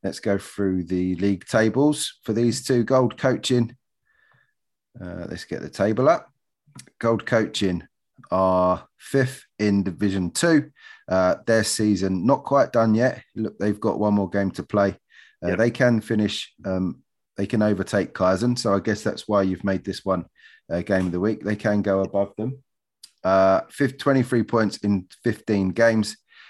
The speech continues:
Speaker 1: uh, plus thirteen goal difference for Gold Coaching. Uh, forty-nine scored, thirty-six against. Um,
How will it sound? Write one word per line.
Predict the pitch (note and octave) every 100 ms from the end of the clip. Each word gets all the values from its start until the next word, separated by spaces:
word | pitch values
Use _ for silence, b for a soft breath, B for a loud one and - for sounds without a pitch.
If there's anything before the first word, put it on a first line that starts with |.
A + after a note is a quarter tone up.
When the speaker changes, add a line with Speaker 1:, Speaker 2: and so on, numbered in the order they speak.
| B
Speaker 1:
uh, | D#2+ F2 -
plus | - A2 -
thirteen | - G#2+ G2 - A2+ G2
goal | F#2+ G2 F#2+
difference | F#2 - F2 -
for | F2+ F2
Gold | F#2 F2 -
Coaching. | F#2+ D#2 - F2+ - _ b b b -
Uh, | E2 D#2+ E2 -
forty-nine | A2 F2 F2+ F2 D#2+
scored, | - - E2+ E2+ - _ -
thirty-six | F#2+ F2 - F2 - G2 - - -
against. | - - G3+ F2 - - - _ b b b -
Um, | D#2+ D#2+ E2 E2